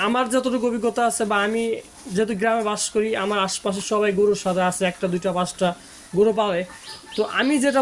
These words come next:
বুঝি আসলে একটা মাত্র কারণ হচ্ছে সেটা কি, সেটা হচ্ছে যদি আপনার এই গরু যদি কোনো দুর্ঘটনা না ঘটে তাহলে আপনি কিন্তু লস হইতে পারে না। সেটা হচ্ছে যদি মারা যেতে পারে, কোনো স্ট্রোক, কোনো কারণ দেখা গেলে আপনার কসাইয়ের কাছে দিয়ে দিলে অনেক সময় অসুস্থ গ-, গরু চার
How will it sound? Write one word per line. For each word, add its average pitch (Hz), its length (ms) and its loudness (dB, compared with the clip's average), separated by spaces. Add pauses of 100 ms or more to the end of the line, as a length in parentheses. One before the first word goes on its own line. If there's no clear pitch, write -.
বুঝি 254 180 2 (100)
আসলে 254 260 0 (1200)
একটা 277 240 -2
মাত্র 269 240 0
কারণ 262 180 4
হচ্ছে 247 220 0
সেটা 247 140 2 (120)
কি, 262 100 2 (120)
সেটা 240 180 0
হচ্ছে 233 160 -4 (100)
যদি 240 120 -2 (100)
আপনার 233 260 -2
এই 214 40 2 (100)
গরু 254 160 2 (100)
যদি 220 220 -2
কোনো 226 200 0
দুর্ঘটনা 220 400 2 (100)
না 208 60 2 (100)
ঘটে 190 260 0
তাহলে 208 280 2
আপনি 202 180 -2
কিন্তু 196 180 0
লস 190 220 0
হইতে 185 240 2
পারে 156 200 0
না। 123 60 -12 (680)
সেটা 247 160 2
হচ্ছে 233 160 2 (200)
যদি 214 200 0
মারা 208 220 2
যেতে 208 180 2
পারে, 190 180 2
কোনো 202 100 2 (100)
স্ট্রোক, 202 200 0 (200)
কোনো 202 120 2 (120)
কারণ 196 140 0 (160)
দেখা 202 160 0
গেলে 208 120 2 (100)
আপনার 190 180 -2 (360)
কসাইয়ের 208 320 0
কাছে 233 220 2
দিয়ে 226 160 2
দিলে 240 140 2 (120)
অনেক 208 160 -2
সময় 214 160 0
অসুস্থ 214 240 -4 (180)
গ-, 208 100 -6 (120)
গরু 226 160 2 (880)
চার 247 160 0